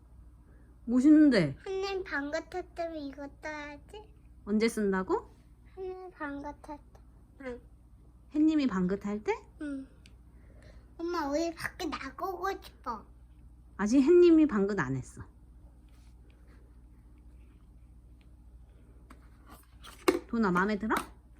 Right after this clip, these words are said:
Speaker 2: 응.
Speaker 1: 너무 좋아?
Speaker 2: 응.
Speaker 1: 두 개니까 더 좋지.
Speaker 2: 응.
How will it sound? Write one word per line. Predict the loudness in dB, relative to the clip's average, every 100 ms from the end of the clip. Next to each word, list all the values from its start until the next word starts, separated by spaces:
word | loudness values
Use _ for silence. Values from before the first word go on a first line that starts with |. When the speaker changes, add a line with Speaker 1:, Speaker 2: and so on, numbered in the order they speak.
| -6 -4
Speaker 2:
응. | -8 -10 -12 -4 2 4 4 2 -2 -8 -20 -20 -20 -20 -8
Speaker 1:
너무 | 0 2 2
좋아? | 6 4 4 -8 -20 -20 -12
Speaker 2:
응. | -8 -6 -8 -12 -18 -20 _ _ _ -20 -20 -20 -20 -20 -20 -20 -20 -20 -20 -10
Speaker 1:
두 | -4 -2
개니까 | -2 -4 -4
더 | -4
좋지. | -4 -6 -10 -14 -16 -20 -16
Speaker 2:
응. | -12 -12